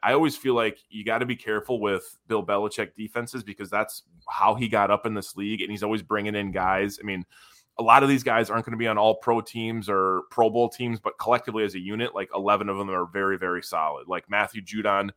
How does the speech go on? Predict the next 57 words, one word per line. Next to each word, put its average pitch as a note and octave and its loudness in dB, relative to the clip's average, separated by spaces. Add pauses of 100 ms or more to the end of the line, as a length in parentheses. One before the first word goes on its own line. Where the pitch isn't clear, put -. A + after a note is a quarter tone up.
(580)
veteran A2+ 2
in A2+ -6
this G#2 -10
league, A2 -2
but G#2 -8
the G#2+ -8
fact G#2 -2
that G2+ -12
he's G2+ -8
on G2+ 2
a G2 -2
Bill G2 -4
Belichick F#2+ -4
defense G2+ -10
scares G2+ -2
me. G2 -8
Mack F#2+ -4
Wilson F#2 -8
Senior G#2 -6
also G2+ -2
scares G2 -6
me G2+ -8
playing F#2+ -6
inside F#2+ -6
backer F#2 -4
for F#2+ -14
them. F#2+ -4
He's G#2 -12
a G2 -20
solid F#2+ -2
dude G2 -4
out F2+ 0
of E2 -16
Bama. F#2+ -4 (420)
So A2 4 (120)
really, E3 6
like, A2 0 (140)
the A2+ -4
path E3 6
forward B2+ 4
for - -12
the G#2+ -8
Patriots A2 -4
to G#2+ -12
win A2 -4
this G#2 -6
game G#2+ -4
is A#2+ -2
still G#2 4
remains F#2 -4 (420)
run A2+ 4
the C#3 2
snot B2 6
out B2 6
of A#2 2
the A2+ -2
ball, G2+ 4